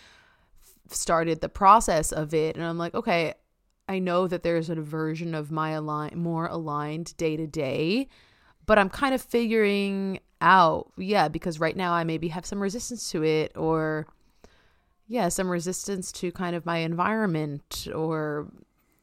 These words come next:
kind of thing, things like that. So I'm like, "Okay, I'm not really living that out right now." So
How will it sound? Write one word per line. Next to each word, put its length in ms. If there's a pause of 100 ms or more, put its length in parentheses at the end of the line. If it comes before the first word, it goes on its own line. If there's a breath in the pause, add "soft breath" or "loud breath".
(180)
kind 160
of 80
thing, 200
things 360
like 200
that. 420
So 100
I'm 80
like, 160
"Okay, 260
I'm 140
not 160
really 160
living 360
that 140
out 360
right 160
now." 360
So 840